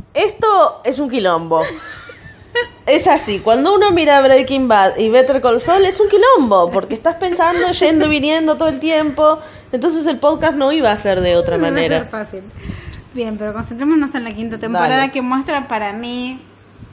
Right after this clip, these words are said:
Speaker 2: por lo que se está intuyendo, aunque ya lo ha mostrado varias veces,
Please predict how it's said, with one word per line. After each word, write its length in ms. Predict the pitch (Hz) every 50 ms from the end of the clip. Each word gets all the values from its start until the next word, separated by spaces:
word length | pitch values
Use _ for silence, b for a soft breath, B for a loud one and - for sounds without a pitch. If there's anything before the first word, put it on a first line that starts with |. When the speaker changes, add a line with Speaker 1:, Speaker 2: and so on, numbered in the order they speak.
| -
Speaker 2:
por 120 | - 220 226
lo 180 | 240 208 202
que 80 | 190 196
se 140 | - - -
está 100 | - 214
intuyendo, 460 | 214 208 214 208 - 240 233 226 208
aunque 180 | 196 - 180
ya 320 | 165 - 208 214 220 - - 165
lo 240 | 190 190 190 190 190
ha 180 | 190 202 202 208
mostrado 480 | 208 202 190 - - - 208 208 214
varias 300 | 220 226 233 240 240 240
veces, 380 | 247 262 262 262 262 247 269 262